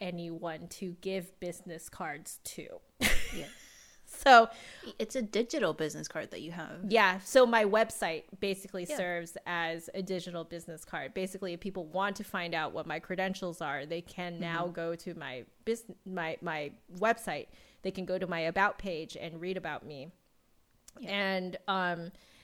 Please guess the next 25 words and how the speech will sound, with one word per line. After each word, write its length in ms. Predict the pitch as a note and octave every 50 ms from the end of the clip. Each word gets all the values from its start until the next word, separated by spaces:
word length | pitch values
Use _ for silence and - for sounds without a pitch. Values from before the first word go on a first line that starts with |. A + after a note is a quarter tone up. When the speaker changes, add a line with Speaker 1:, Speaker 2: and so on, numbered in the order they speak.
| _ - _ _
Speaker 1:
you 140 | A#3 G#3+ G3+
know, 140 | G#3 G3 F#3+
so 340 | - - B3+ A#3 A3 A3 -
I 300 | A3 A3 A3 A3 G#3+ G3+ -
fashioned 580 | - - - C4 A3+ C4 C#4 - - C4+ A3+ A3+
my 160 | G#3 F#3 F#3
website 520 | F3+ F3 F3 F3+ F#3 - - G3+ - D3 -
to 120 | - F#3+
essentially 400 | F3+ E3+ - F#3 F3+ - F#3+ F3
be 180 | F3 E3+ E3+ E3
an 80 | D3+ C3
extended 540 | - - - - - E3 E3 C#3 C3+ B2+
business 360 | - G#2+ - - - - - -
card, 320 | - - - - - - - _ _ _
right? 240 | - E3+ C#3 C#3 -
Speaker 2:
Mm-hmm. 100 | F#3+ G3+
Speaker 1:
So, 520 | F3 F#3 G3 F3+ E3+ E3+ E3+ E3+ E3+ - -
um, 480 | E3+ E3+ E3 E3 E3 D#3+ E3 E3 D#3+ - - -
the 260 | F#3+ F3 E3+ E3+ F3
first, 600 | - - A3+ G#3+ F#3+ - - - - - - - _ _ _
you 120 | - G3+ G3
know, 180 | F#3 F3 E3+ E3+
the 100 | F3 F3+
first 300 | - - A#3 A3 - -
page 500 | - A#3 G#3 G3 F#3 F#3 F3 - -